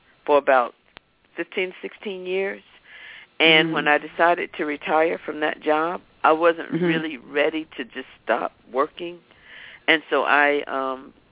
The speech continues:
Speaker 1: uh, have a very good friend, Deborah Farley, who works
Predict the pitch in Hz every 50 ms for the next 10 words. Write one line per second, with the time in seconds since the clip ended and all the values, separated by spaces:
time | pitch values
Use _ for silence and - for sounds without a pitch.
0 | _ _ _ - 131 139 135 143 160 175 156 147 135 127 127 - - 147 156 170
1 | 170 147 139 - 156 143 - - - - 139 135 131 123 123 123 - 123 135 143
2 | 123 123 - - - 160 170 180 180 180 175 180 175 175 - 120 135 151 - -